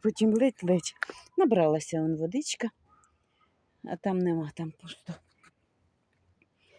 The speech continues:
А тут стоїть водичка, поприбивало всі мої ганчірки. Ну, я, мабуть, їх уже позабираю, бо це дощик пройшов, рослинки мають уже добре себе почувати, я так думаю.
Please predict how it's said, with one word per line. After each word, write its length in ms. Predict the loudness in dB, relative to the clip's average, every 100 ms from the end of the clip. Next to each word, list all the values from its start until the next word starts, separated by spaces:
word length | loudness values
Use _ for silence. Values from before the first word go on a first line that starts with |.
| _
А 100 | -10
тут 180 | -8 -8
стоїть 460 | -6 0 0 0 -2
водичка, 400 | -2 -2 -2 -2
поприбивало 720 | 0 2 2 4 4 4 2
всі 260 | 0 -2 0
мої 280 | 2 2
ганчірки. 600 | 2 0 -2 -6 -10 -10 -12 -14 -20 -20 _ _ _ _ _ _ _ _ _ -2
Ну, 180 | 4 6
я, 160 | 6
мабуть, 380 | 6 4 2 -2
їх 180 | -2 -2
уже 160 | -2 -2
позабираю, 720 | 0 0 2 2 4 4 2
бо 180 | 0 -2
це 180 | -4
дощик 360 | -4 -2 -2 -6
пройшов, 420 | -4 -4 0 0 0
рослинки 560 | -2 0 0 0 -6 -8 _ _ _ _ _ _ 0
мають 600 | 4 4 4 0 -8 -12 _ _ _ _ _ _ _ _ _ _ _ _ -20 -18 -6
уже 280 | -2 2 2
добре 440 | 6 4 4 2
себе 320 | 2 2 2
почувати, 720 | 2 -2 0 0 0 -2 0
я 160 | 0 0
так 220 | -2 -4
думаю. 520 | 0 2 4 0 -4